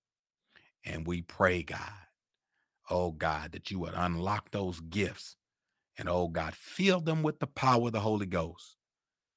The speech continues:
that you would use them, oh God, as you have used your servant. We thank you and we praise you for it. And we believe in you for a manifestation, God. Oh God,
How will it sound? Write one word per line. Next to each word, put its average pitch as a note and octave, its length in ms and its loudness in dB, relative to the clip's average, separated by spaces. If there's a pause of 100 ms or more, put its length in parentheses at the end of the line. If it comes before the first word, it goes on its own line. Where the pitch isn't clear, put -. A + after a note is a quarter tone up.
(400)
that - 220 -10
you G#2 80 -2
would F2 160 -6
use A2+ 480 4
them, A2 240 0
oh F#2+ 160 0
God, F#2 400 -8 (1040)
as E2 200 -6
you F#2+ 140 0
have D2+ 120 -6
used G2 420 0
your F#2+ 140 0
servant. E2 460 -2 (480)
We F#2+ 120 -2
thank C#3 400 -2
you B2+ 100 -2
and A2+ 60 -4
we G#2+ 120 -2
praise F2 360 0
you D#2+ 60 -10
for D#2 300 -10
it. - 60 -20 (420)
And D#2 160 -12
we F#2 160 0
believe F#2+ 480 6
in C3+ 60 4
you B2+ 60 4
for B2 200 -2
a B2 40 2
manifestation, D3 1000 6
God. E2+ 300 2 (920)
Oh G#2 580 4
God, E2+ 380 4